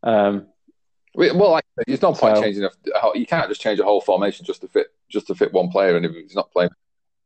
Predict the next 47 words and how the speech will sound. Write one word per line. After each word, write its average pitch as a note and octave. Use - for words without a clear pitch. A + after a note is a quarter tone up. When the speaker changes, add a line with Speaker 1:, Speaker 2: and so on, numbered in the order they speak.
Speaker 1:
No, A3
and G3+
that's G3+
what, F3+
and F3+
that's E3+
exactly D#3+
what C#3
we've A#2+
been C3+
like. C#3
He, D3+
he D3
doesn't, D#3
he D3
doesn't D#3
do D3
enough B2+
to B2
warrant C3
you A#2
to -
go, C#3
"Well, A2
we G#2+
really G#2+
desperately G#2+
need G#2
to -
get -
him G2
in G2
the G2
team." C3
And F2+
it's C#3+
starting F3
to -
get C3+
to D#3+
a D3+
point C3+
where G#2+
I G#2
just -
feel A#2
like G#2